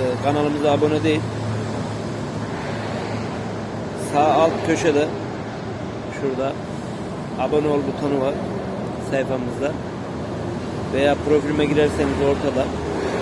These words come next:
Abone olursanız sevinirim arkadaşlar. İzlemede kalın.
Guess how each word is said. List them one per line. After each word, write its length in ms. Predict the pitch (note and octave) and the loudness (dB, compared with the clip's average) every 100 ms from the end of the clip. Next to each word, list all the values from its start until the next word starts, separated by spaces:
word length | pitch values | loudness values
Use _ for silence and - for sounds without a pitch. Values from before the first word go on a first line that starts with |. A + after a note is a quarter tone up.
| - - - - - - - | -2 -2 -2 -4 -4 -4 -2
Abone 260 | C3 C#3+ D3+ | 0 2 4
olursanız 420 | D#3 D#3 D#3+ C#3+ - | 4 2 0 -2 2
sevinirim 420 | D3+ D3+ D3 C3 | 2 4 2 0
arkadaşlar. 480 | B2 B2 B2+ - E3 - - - - - - - - - - - - - - | -2 -2 -4 -4 -4 -4 -6 -6 -6 -6 -6 -6 -6 -6 -6 -6 -6 -6 -4
İzlemede 460 | C#3 C#3+ D3+ D#3 D#3 | 0 2 2 2 4
kalın. 200 | C#3 C3+ | 2 0